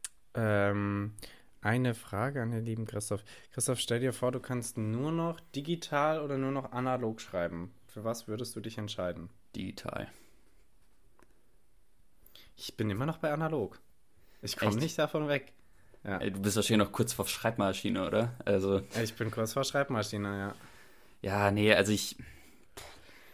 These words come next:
Speaker 2: ähm, da-, warte, gehört zu digital auch das, äh, Apple Pen auf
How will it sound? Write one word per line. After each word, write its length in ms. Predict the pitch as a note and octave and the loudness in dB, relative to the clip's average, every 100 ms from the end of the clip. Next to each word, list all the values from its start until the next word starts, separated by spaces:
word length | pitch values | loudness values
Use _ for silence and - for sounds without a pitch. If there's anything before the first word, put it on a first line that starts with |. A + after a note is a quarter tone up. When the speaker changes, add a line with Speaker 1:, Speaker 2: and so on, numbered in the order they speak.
| - - - - - | -20 -20 -20 -20 -4
Speaker 2:
ähm, 520 | F#2+ F#2 F#2 F#2+ F#2 - | 0 4 4 4 0 -2
da-, 100 | - | 2
warte, 220 | A#2+ A#2+ | 8 8
gehört 280 | A2 A2 - | 10 8 6
zu 100 | A#2 | 2
digital 600 | A2 A#2+ A#2 - A2+ C3 | 0 2 2 4 6 6
auch 180 | A2+ A2+ | 4 4
das, 380 | A2+ G#2+ - - | 2 2 0 0
äh, 340 | G2+ G2 G2 - | 6 8 6 4
Apple 280 | - C3+ | 4 4
Pen 440 | B2+ - A#2 A#2+ A#2+ | 2 0 2 4 4
auf 520 | - G2+ G2 - | 4 4 4 0